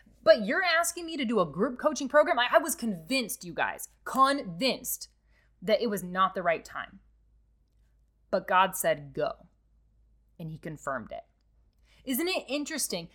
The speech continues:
how sometimes as believers, we convince ourselves that it isn't the right time, not because God said it wasn't the right time, but because we,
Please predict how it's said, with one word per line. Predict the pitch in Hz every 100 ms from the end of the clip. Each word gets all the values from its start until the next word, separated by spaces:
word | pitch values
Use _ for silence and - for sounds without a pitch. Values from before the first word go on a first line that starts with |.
| _
how | 254
sometimes | 254 - 330 330 359 370 381
as | 254 226
believers, | 254 240 262 202 160 -
we | 175 208 302
convince | - 311 247 247 220
ourselves | 185 - - 160 151 226 349 349 - _ _ -
that | 226 220
it | 202
isn't | 220 240 247
the | 220
right | 202 196
time, | - 175 165 233 254
not | 277 -
because | 370 349 247
God | 226 226 220
said | - 175 170 233 -
it | 302
wasn't | 262 311 330
the |
right | 320 320
time, | 302 339 311
but | 254
because | 240 190
we, | 175 202 254 262